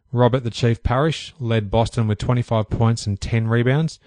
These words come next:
Legend had twenty-four points, six rebounds and ten assists. For the Suns,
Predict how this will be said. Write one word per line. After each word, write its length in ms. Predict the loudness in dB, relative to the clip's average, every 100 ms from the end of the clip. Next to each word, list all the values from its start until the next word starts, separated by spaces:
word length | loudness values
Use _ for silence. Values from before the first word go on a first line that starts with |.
| _
Legend 400 | 2 4 4 4
had 220 | 4 2
twenty-four 420 | 2 2 4 2 2
points, 540 | 4 2 2 -4 -6
six 280 | -4 -2 2
rebounds 440 | 2 4 2 2
and 120 | 0
ten 160 | 2 0
assists. 500 | 2 0 0 -4 -14 _ _ -8
For 120 | 0
the 80 | 0
Suns, 560 | 2 4 4 2 -2